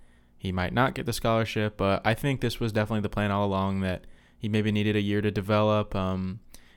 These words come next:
and he's always kinda been a Mizzou fan growing up and stuff, apparently. So, uh, I think this will be a good situation for him to take the development year,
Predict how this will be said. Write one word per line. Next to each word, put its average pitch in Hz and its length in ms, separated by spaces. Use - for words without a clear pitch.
and 104 80
he's 110 140
always 110 200
kinda 113 160
been 107 140
a 107 40
Mizzou 104 280
fan 101 420
growing 101 240
up 98 160
and 101 80
stuff, - 180
apparently. 98 440
So, - 340
uh, 95 220
I 120 60
think 139 180
this 135 180
will 117 160
be 107 220
a 104 100
good 107 160
situation 104 480
for 101 180
him 104 320
to 95 460
take 120 220
the - 80
development 110 480
year, 113 420